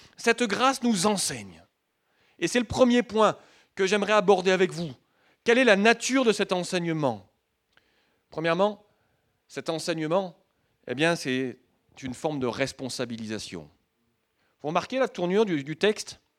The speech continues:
La grâce nous enseigne à renoncer à l'impiété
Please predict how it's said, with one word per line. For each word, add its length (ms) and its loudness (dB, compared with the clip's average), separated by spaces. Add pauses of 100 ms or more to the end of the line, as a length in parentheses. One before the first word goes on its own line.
(420)
La 160 6
grâce 500 -2 (600)
nous 300 -4
enseigne 500 -2 (120)
à 120 0
renoncer 540 -4
à 80 2
l'impiété 840 -2